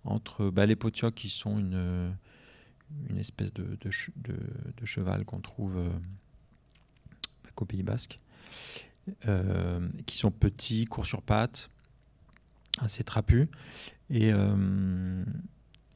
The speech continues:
et le cheval, alors je m'étais dit, le cheval, c'est un peu le, une sorte d'archétype de l'image animée. Je pensais au,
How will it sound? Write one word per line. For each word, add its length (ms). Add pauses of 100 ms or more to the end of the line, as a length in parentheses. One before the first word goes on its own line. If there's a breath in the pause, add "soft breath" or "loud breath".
(140)
et 120
le 180
cheval, 600
alors 240
je 80
m'étais 220
dit, 100
le 140
cheval, 420
c'est 140
un 60
peu 200
le, 480
une 920
sorte 120
d'archétype 640
de 100
l'image 360
animée. 400 (580 soft breath)
Je 160
pensais 500
au, 580